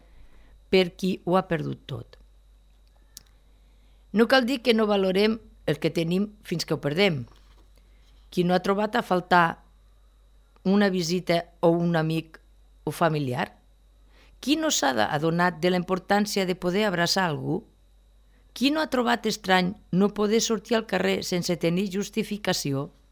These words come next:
I per descomptat, l'immens dolor de les persones que s'han perdut, que n'han perdut d'altres i que no han pogut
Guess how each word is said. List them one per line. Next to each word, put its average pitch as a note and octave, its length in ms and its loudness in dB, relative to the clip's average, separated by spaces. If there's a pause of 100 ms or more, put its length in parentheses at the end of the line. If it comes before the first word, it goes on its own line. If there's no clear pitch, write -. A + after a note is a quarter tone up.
(380)
I F#3 160 2
per D3+ 160 0
descomptat, D3 720 -4 (920)
l'immens G3 400 2
dolor A#3+ 280 4
de A#3 120 -2
les A3 140 -4
persones G#3 640 -4
que E3 160 -4
s'han F#3 240 -4
perdut, G3 520 -6 (1080)
que F#3 120 4
n'han G#3 260 4
perdut G3+ 380 -2
d'altres D3+ 640 0 (120)
i F#3+ 160 -2
que G#3+ 100 4
no A#3+ 120 4
han A#3 100 -2
pogut A3 440 -4